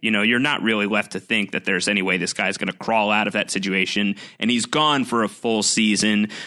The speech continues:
so you're not thinking about him at all. If you're not going to introduce that character at the end of an episode, I think it makes a lot of sense to make this move where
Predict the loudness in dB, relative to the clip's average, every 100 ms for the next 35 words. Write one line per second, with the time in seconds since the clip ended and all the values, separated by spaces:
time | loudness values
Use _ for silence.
0 | -2 0 2 2 0 0 -2 0 0 2
1 | 0 0 0 2 2 4 4 2 -4 -6
2 | -4 0 2 2 0 0 0 0 0 -2
3 | 0 0 2 2 2 0 -2 -2 0 0
4 | 0 0 0 0 -2 0 0 2 0 -2
5 | -2 0 2 0 0 2 2 2 0 -4
6 | -10 -6 -2 0 0 0 0 0 2 2
7 | 2 2 2 2 2 0 2 2 4 2
8 | 2 0 0 2 2 4 4 2 2 2
9 | 2 2 2